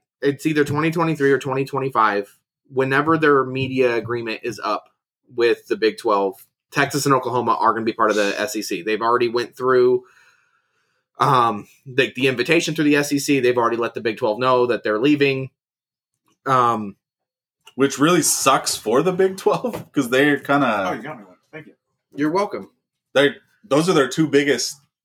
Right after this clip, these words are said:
Speaker 2: even though Texas hasn't really been Texas of
Speaker 1: Texas
Speaker 2: late.
Speaker 1: and Oklahoma are, I mean, well, Texas itself, like, there is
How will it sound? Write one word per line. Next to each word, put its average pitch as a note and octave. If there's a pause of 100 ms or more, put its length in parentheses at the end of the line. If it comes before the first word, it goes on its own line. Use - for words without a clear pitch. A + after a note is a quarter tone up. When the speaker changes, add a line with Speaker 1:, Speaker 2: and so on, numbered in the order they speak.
(240)
Speaker 2:
even D#3
though C#3+
Texas C#3
hasn't B2+
really A#2+
been A2 (460)
Texas G#2+
of -
Speaker 1:
Texas B3+ (140)
Speaker 2:
late. -
Speaker 1:
and G#3
Oklahoma F3
are, C#3
I F3
mean, D#3
well, C#3+
Texas E3 (180)
itself, C#3+
like, C#3
there F#3
is D#3+